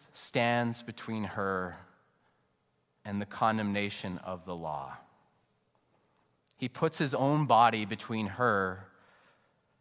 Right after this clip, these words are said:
and the consequences of her sin, just as he would later do on the cross for all,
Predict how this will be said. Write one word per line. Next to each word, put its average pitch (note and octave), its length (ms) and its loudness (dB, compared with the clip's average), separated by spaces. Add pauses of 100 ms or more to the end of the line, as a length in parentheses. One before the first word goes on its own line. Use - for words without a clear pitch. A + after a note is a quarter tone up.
and A2 140 0
the A2 60 0
consequences G#2+ 920 -2
of F2+ 240 -6
her F#2 120 -8
sin, E2 420 -8
just G#2+ 340 -4
as A2 180 -4
he A2+ 100 -8
would G#2+ 160 -8
later G2+ 320 -2
do E2 420 -8 (840)
on G2+ 100 -4
the G2 80 -2
cross D#2 560 -4
for - 220 -8
all, C#2+ 360 -4